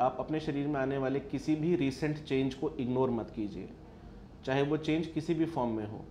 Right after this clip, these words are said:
आपके body के किसी भी function में हो। आपको लग रहा है कि आपको खाना निगलने में दिक्कत हो रही है, खाना आपका अटक रहा है, तो वो food wipe के cancer का सबसे common सिम्टम है।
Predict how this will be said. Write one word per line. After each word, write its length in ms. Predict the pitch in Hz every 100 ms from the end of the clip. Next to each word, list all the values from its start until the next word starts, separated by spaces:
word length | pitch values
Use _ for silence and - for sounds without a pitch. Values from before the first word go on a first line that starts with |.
| - - - - -
आपके 240 | 127 - 151
body 280 | 131 131 143
के 100 | 156
किसी 280 | 147 151
भी 120 | 147 147
function 360 | 127 113 117
में 180 | 113 104
हो। 140 | 107 - - - - - - - 123
आपको 260 | 120 143
लग 180 | 131 131
रहा 240 | 139 139 135
है 140 | 131
कि 160 | 131 131
आपको 180 | 127
खाना 260 | 127 139 127
निगलने 400 | 120 117 131 135
में 140 | 139
दिक्कत 320 | 131 131 135 135
हो 80 |
रही 280 | 120 120 120
है, 200 | 120 113 - - -
खाना 220 | 123 123
आपका 240 | 117 127
अटक 260 | 110 113 113
रहा 260 | 113 113 107
है, 180 | 101 - - - - - - -
तो 80 | 143
वो 80 | 156
food 260 | 156 156 147
wipe 180 | 143
के 80 | 147
cancer 320 | 131 120 127
का 220 | 127 139 147
सबसे 300 | 127 120 139
common 280 | 120 113
सिम्टम 300 | 113 104 -
है। 180 | 98 104